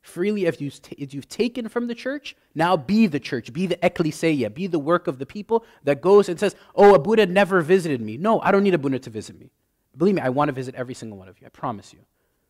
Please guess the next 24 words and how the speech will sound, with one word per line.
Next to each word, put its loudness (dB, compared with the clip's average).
But -2
start 4
visiting 2
others, -6
start 0
including 0
people, -10
start -4
looking 0
out -6
for -4
people. -12
When -2
we -8
serve -4
others, -4
we 0
will -2
truly -2
feel -6
a -14
sense -6
of -14
joy, -4